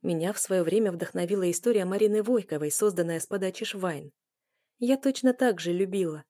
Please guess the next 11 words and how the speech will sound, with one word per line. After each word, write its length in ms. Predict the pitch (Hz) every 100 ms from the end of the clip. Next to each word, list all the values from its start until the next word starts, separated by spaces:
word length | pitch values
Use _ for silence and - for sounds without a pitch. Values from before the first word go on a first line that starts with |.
| _
хотела 420 | - 226 302 233
замуж 360 | 165 196 220 185
и 40 |
детей. 520 | 170 160 - 196 196 _ _ _ _ -
Но 160 | 262
теперь 320 | 311 220 254 226
уже 160 | 196
поздно 360 | 185 254 190 175
об 100 | 156
этом 220 | 156 156
говорить. 560 | 156 160 165 151 -